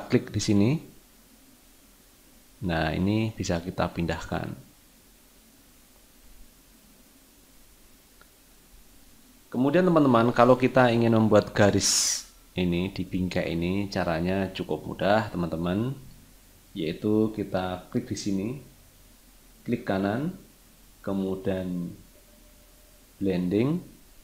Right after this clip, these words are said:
Nah, kemudian kita pilih yang di sini, yang namanya stroke. Nah, ini stroke, kita klik di sini. Nah, langsung ini ada, eh,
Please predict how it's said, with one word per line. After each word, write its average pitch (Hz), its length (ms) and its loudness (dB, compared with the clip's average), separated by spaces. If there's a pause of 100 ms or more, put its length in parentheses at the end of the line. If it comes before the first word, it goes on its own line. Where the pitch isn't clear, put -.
(840)
Nah, - 400 -10
kemudian 90 480 0
kita 90 480 -2
pilih 87 400 0
yang 85 240 -6
di - 60 -18
sini, 101 280 0 (760)
yang 87 240 0
namanya 87 480 -2
stroke. - 560 -2 (320)
Nah, 76 160 -8
ini 76 160 -10
stroke, - 400 -2
kita - 240 -6
klik 135 160 -2
di 104 80 -8
sini. 95 360 -4 (440)
Nah, 80 240 -6
langsung 113 480 2
ini 113 80 2
ada, 101 400 0 (880)
eh, 85 560 -2